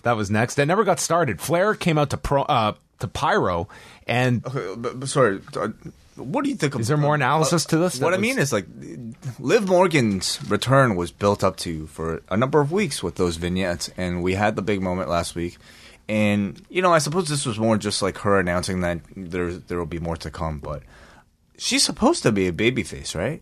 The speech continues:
Speaker 2: She's opposing Lana.
Speaker 1: Yes.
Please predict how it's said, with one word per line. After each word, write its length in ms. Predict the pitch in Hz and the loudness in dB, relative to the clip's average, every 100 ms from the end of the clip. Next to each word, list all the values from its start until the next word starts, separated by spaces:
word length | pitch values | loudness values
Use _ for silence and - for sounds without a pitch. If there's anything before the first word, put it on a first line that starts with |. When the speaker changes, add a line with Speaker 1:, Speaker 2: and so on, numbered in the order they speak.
| - | -14
Speaker 2:
She's 240 | - 127 117 | -10 -4 -2
opposing 560 | 113 - 90 98 104 101 | -2 -2 0 2 2 6
Lana. 380 | 113 110 71 - - - _ _ | 6 4 0 -10 -20 -20 _ _
Speaker 1:
Yes. 320 | 107 87 - | -2 -2 -6